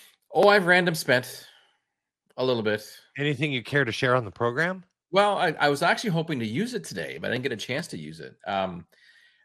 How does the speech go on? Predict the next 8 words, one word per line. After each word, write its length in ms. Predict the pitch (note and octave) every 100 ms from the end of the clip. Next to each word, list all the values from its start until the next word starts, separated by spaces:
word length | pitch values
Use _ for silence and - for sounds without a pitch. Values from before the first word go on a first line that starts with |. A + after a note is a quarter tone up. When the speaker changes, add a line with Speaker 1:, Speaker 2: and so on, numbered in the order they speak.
| -
Speaker 1:
uh, 160 | G#2+ G#2+
again, 340 | A#2 C#3+ A#2
I 80 | F#2
was, 380 | F#2+ F#2 - - _ _ -
I 100 | A2+
was, 300 | A2 G2 -
I 80 | A2+
was 300 | G#2+ G2 G2+